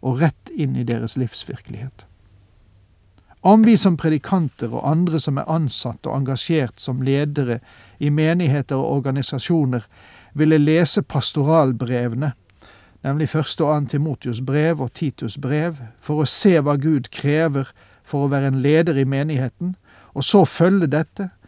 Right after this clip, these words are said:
så skulle vi sannelig fått en bots- og bededag av dimensjoner. Det er ikke å undre seg på at menighetene har de problemer de har. Selv ledere kan jo fremdeles åndelig sett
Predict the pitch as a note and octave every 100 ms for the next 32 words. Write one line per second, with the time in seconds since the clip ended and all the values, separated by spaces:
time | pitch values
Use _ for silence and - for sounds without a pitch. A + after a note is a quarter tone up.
0 | _ - C#3 - C#3 C3+ - - F3+ B2
1 | A2+ A#2 D#3+ C3+ E3+ C3+ D#3 B2 - -
2 | C#3 A#2+ A#2+ B2+ B2+ A#2 B2+ - _ _
3 | - A2+ B2 B2+ B2+ A#2 F#3+ E3 A#2+ -
4 | - _ _ _ _ _ _ _ _ _
5 | _ - - _ _ - - - - _
6 | - _ _ _ _ _ _ D3 G3+ F#3
7 | F#3 F3+ G3 G#3 F#3 D3+ C#3 - D3+ C3+
8 | C3+ C#3+ D#3 E3 C#3+ C#3 - C3+ C3 D#3
9 | C3+ - C3+ C3+ C3 A#2+ B2 B2+ F3+ D3
10 | - _ _ _ _ _ _ _ _ _
11 | _ _ _ - - F#3+ E3 D#3 E3+ F#3+
12 | F#3 E3 C#3 F3 E3 C3+ - C#3+ D3+ D3+
13 | C3 B2+ - D3+ D3+ C#3+ - D3 A#2 _